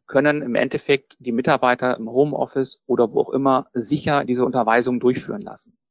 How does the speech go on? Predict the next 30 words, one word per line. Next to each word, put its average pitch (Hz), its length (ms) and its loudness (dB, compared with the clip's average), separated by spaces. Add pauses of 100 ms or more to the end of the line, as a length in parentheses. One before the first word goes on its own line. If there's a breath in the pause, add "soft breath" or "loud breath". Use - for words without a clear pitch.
(920)
Und 123 300 0
unser 190 320 6
Anspruch 180 460 0
war, 135 180 4
nachdem 151 360 -2
wir 135 80 0
so 131 80 -4
ein 120 120 -6
bisschen 147 380 -6
den 127 120 -8
Markt 117 360 -2
beobachtet - 600 -2
haben, 139 460 -2 (420)
dass 131 200 -8
wir 139 120 2
ein 117 200 0
Tool 208 280 -4
schaffen, 160 640 -8 (300)
wo 120 160 -2
wirklich - 400 0 (140)
alle 156 400 4 (240)
relevanten 131 640 -2
Unterweisungen 123 760 -2
drinne 175 320 -4
sind, 175 360 -6 (680 loud breath)
die 151 240 -2
eigentlich 135 380 -2
eine 135 100 0
Apotheke 131 640 0
benötigt. 120 640 0